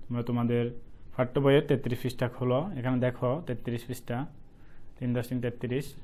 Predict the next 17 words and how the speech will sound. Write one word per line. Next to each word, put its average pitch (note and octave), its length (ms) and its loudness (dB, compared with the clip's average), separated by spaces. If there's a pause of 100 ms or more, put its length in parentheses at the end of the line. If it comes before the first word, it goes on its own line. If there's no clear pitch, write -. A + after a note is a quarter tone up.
তেত্রিশ B2 280 2
পৃষ্ঠা C3 220 -4
খোলো। B2+ 340 0 (800)
তো A#2 140 0
ওখানে B2+ 280 2
দেখতে B2 260 2
পাবে C3+ 340 2 (220)
এক B2+ 220 0
নম্বরে B2 260 4
লেখা A#2+ 240 2
আছে, F3 200 -2
"সোহাগ C#3 400 2 (140)
পঁচাশি C3 420 -2
টাকা B2+ 280 0
নিয়ে B2+ 360 2 (280)
বাজারে A#2+ 540 2 (560)
গেল, A#2 260 6